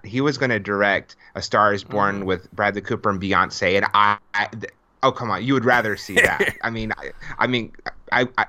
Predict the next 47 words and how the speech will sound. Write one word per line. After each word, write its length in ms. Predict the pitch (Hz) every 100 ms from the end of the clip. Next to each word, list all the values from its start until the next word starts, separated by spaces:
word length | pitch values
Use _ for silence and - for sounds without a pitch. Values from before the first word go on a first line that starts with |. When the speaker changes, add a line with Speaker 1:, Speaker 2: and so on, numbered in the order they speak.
| -
Speaker 1:
I 80 |
just 140 | 139 156
wanna 140 | 156
see 240 | - - 120
Clint 260 | - 107
Eastwood 240 | 104 - 90
directing 460 | 92 95 - 92
Beyonce. 640 | 82 80 87 82 - 71 50
It 100 | 123
Speaker 2:
Oh, 40 |
Speaker 1:
would 140 | 160 175
be 60 |
Speaker 2:
yeah. 60 | 202
Speaker 1:
great. 400 | 240 247 135 107 - _ _ - - -
But, 220 | 117 110
um, 300 | 113 110 104 104
the 120 | 131
other 160 | 135
thing 200 | 139 139
I 60 | 120
was 100 | 107
gonna 200 | 117 101
mention 400 | 101 110 - 107
is 220 | 101 95 _ -
that 220 | 101 92 -
<laughs> 220 | - -
I 80 | -
love 360 | 110 110 113 107
this 160 | 101
story 360 | - - 98 92
I 100 | 92
heard 280 | 87 101 95
that 220 | 92 90
he 120 | 87 104
was 120 | 92
shooting 300 | - 101 98
one 100 | 95
of 60 | 92
his 160 | 87
recent 400 | 101 98 101 -
films, 380 | - 95 90 90 - -
and 160 | 120
he 120 | 113 151
does, 220 | 156 113
like, 180 | 101 85 - -
one 380 | 101 104 104
take 360 | 101 110 76 -